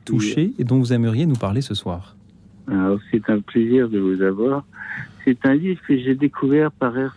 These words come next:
Speaker 2: C F à, à travers les, les émissions Halte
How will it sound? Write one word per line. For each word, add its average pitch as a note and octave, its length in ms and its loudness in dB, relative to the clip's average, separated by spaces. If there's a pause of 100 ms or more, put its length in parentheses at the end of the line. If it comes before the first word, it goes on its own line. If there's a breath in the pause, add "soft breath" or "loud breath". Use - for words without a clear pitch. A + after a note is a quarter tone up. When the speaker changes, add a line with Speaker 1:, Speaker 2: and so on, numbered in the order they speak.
Speaker 2:
C C3+ 320 2
F - 140 -10
à, A2 420 -4
à A2 60 -2
travers B2 560 0
les, G2 360 0 (540 loud breath)
les A2 260 4
émissions C3 540 2
Halte C3 300 0